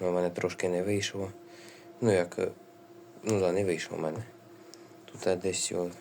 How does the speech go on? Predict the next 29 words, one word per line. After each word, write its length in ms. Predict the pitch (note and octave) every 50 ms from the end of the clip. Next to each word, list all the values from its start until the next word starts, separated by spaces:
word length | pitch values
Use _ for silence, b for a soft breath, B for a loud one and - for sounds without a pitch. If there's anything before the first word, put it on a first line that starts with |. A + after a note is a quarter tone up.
| - - - - - -
срок, 400 | - F#2+ G2 F2+ F2 F2 G2 - -
ось 260 | - F#2 F2 - -
як 140 | F#2+ F#2 -
розводити. 760 | F#2+ F2+ F2 - A2+ B2+ C3+ B2+ A#2+ A2+ - - G#2+ G#2 G2+ - B B B B B B B B B B B B B - - -
І 80 | F#2
срок 260 | - - A2 A2 G2+
годності 560 | G2 F#2 F2+ F2 F2+ F2+ F2 - - - A#2 A2+
ось 200 | A2+ A#2 A#2+ A#2
до 440 | A#2 A#2 A#2+ B2+ C#3 C#3+ C#3 C#3 C#3 - - - - - - - - - - -
вісімнадцятого 840 | F#2+ A2 A2+ - - A2 A2+ A2+ A2 G#2+ - - - - G2+ G2
нуль 140 | G2 G2 F#2+
сьомого 480 | F#2+ - - F#2 F2+ F2+ F2 F2+ F2+
двадцять 200 | F2+ F#2+ F#2+ F#2+
четвертого. 520 | - - - F2+ E2 D#2+ - - - F#2 F2+ - - - - - A#2 B B B B B B B B B B B B B B B B B B B B B -
Так 120 | - G2+ G2
що 100 | - G2+
ще 180 | - - G#2+
годне. 340 | G2+ G2 E2+ D#2+ D#2+ E2 E2+ F2+
Зараз 300 | G#2 G2+ F#2+ F#2+ F#2+ F#2+
я 60 | F#2+
його 140 | F2+ F#2 F#2
розвожу 420 | F#2 F#2+ F#2+ B2 C#3+ C#3 A#2+ A2+ G#2
і 60 | G#2+
покажу, 520 | - G2+ - - F2+ F2 G2 G2 F#2+ F#2
яке 180 | F2 - - F2+
там 200 | - - F2 F2+
вже 120 | - F2 F2
голуб'я. 400 | F2+ F2+ F2 E2+ E2 D#2+ D2 - - - - - - - -
Йому, 220 | F#2+ F#2+ G2+ G#2